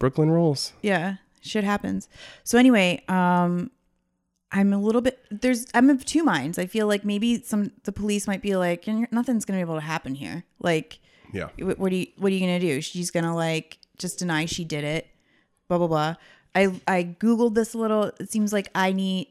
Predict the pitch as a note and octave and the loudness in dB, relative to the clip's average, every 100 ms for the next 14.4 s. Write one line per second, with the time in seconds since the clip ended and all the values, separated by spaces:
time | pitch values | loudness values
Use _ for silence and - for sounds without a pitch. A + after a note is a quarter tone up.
0 | _ - G#3 F#3+ - G3 F3+ - F#3 F#3 | _ -2 0 0 -2 -4 -4 -4 -4 -4
1 | F#3 E3+ F3 - A#3+ C#4 - - _ - | -4 -4 -6 -2 0 0 -4 -14 _ -12
2 | G#2+ G#2+ A2 - - G3 F#3 F#3 F3+ F3+ | -6 -4 -6 -8 -2 2 4 6 4 2
3 | F3+ - _ _ F#3+ - F#3+ G#3+ G3 - | -2 -10 _ _ -14 -8 -6 -4 -6 -6
4 | G#3+ - G#3 - G3+ G3+ A3 A3+ B3 B3 | -8 -8 -8 -6 -4 -4 -4 -2 -2 -6
5 | - - - - - G3+ - A#3 A#3+ - | -14 -20 -20 -20 -10 -8 0 2 2 0
6 | A#3+ A3+ F#3+ G3+ F#3+ F#3 F#3 F3+ - F#3+ | -2 -2 0 2 4 4 2 -2 -2 -2
7 | F3+ B3 C#4 F#3 - - - F#3+ G#3 C4+ | 0 2 2 0 -6 -12 -8 -2 2 2
8 | D3 C#3+ - - G3+ G3 F#3 F3+ G3+ G#3+ | 0 -2 -8 -8 -4 0 0 -2 -6 -4
9 | C4+ A4 G#4+ G#4 F#4 E4 D4+ C#3 D3+ - | -2 0 0 -2 -2 0 2 4 4 2
10 | C#4 C4 B3+ - - A#3+ A3 F#3+ E3+ E3+ | 2 4 4 2 0 6 8 8 6 2
11 | - _ G#3+ E3 D3 F3+ - A3+ B3+ C4+ | -4 _ -2 0 -2 -8 0 6 8 8
12 | D#4+ G#4 G#4 F4 E4+ F4+ D#4+ C4+ - - | 2 0 -2 -2 -4 -2 -4 -6 -10 -6
13 | B3+ A3+ A#3 A#3 A#3 A#3 A#3 A#3 B3 B3 | -4 -2 0 2 0 0 -4 -2 0 0
14 | G#3 G3 G3 - | 0 -2 -2 -2